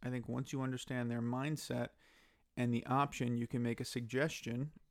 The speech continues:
And then once you make a suggestion, uh, suggestion, you're back into the first scenario where it's, "I want a blank package," right? So if they don't know what they want, you go through this process to figure out what they want, and then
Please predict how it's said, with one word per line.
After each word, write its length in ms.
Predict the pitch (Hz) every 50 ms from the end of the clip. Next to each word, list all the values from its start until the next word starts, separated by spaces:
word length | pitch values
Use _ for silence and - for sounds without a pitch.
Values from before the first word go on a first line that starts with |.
| _ -
And 180 | 123 127 127 127
then 280 | 131 131 135 131 - - -
once 220 | 147 131 139 -
you 80 | 147 139
make 160 | 135 127 -
a 60 | 135
suggestion, 800 | - - 135 123 117 143 185 202 - - - 143 156 156 156 - - - _ _ -
uh, 180 | - 113 98 - -
suggestion, 800 | - - - 131 117 107 113 135 143 - - - - 123 143 151 - - - - - - - - - _ - - - -
you're 160 | - 139 147
back 320 | 139 139 151 147 143 - -
into 160 | 151 151 151
the 80 | 156 139
first 300 | - 160 151 143 - -
scenario 400 | 160 160 180 202 185 117 110 101
where 180 | 120 120 123
it's, 160 | 127 123 - - -
"I 180 | - 123 127 123
want 280 | 117 117 120 120 120 120
a 160 | 120 127 135
blank 400 | 123 113 - 139 135 131 127 -
package," 580 | - 160 147 147 139 - - - - - - - - - - - -
right? 180 | 135 147 156 - -
So 300 | - - 120 117 113 110 104 - - _ _ - _ _ _ _ -
if 120 | - -
they 100 | - 123
don't 180 | 123 147 160 -
know 100 | 143 139
what 120 | 135 131
they 80 | - 123
want, 320 | 120 117 117 120 131 135 - -
you 140 | - 117 107
go 160 | 113 120 120
through 200 | - - 120 113
this 160 | 113 117 -
process 520 | - - - 123 123 123 120 - - 120 -
to 100 | - 123
figure 300 | - - 123 113 120 117
out 100 | - 120
what 180 | 123 143 151 -
they 120 | 139 127
want, 340 | 120 117 117 120 131 135 - -
and 140 | - 127 123
then 220 | 120 120 120 120